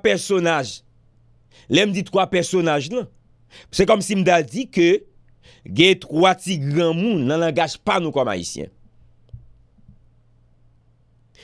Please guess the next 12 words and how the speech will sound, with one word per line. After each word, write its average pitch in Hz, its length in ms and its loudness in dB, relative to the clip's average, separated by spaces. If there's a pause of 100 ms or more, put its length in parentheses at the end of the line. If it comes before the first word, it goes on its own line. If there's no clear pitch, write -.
(180)
gen 147 400 4
de 247 160 4
polisye 220 640 0
ki 185 160 -6
mouri. 139 380 -2 (1300)
N 147 100 2
ap - 160 -8
raple 180 400 0
ke 170 220 2 (1300)
polisye 196 560 0
edi. 185 460 2 (960)
Deriska 180 720 2